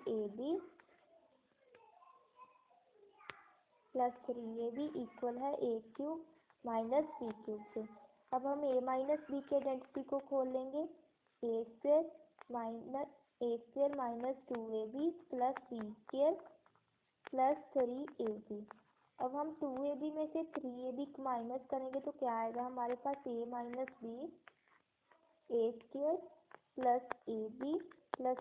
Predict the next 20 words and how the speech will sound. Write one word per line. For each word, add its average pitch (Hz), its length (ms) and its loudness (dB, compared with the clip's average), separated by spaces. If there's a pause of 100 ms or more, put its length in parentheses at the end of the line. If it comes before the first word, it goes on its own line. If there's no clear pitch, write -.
(120)
बी 220 200 -6
स्क्वायर। 226 360 -4
ये 247 160 -4
किसका 247 380 -2
formula 247 440 -4
आ 233 140 2
गया, 240 240 -2 (300)
ए 233 180 -2 (140)
क्यूब 277 220 -6
माइनस 226 420 0 (300)
बी 220 120 -6 (140)
क्यूब। 208 220 -8 (800)
तो 294 80 2
इस 285 220 -6
वे 262 180 4
से 277 180 -2
हम 285 220 -2
identities 240 680 -4
को 311 120 4
solve 247 300 6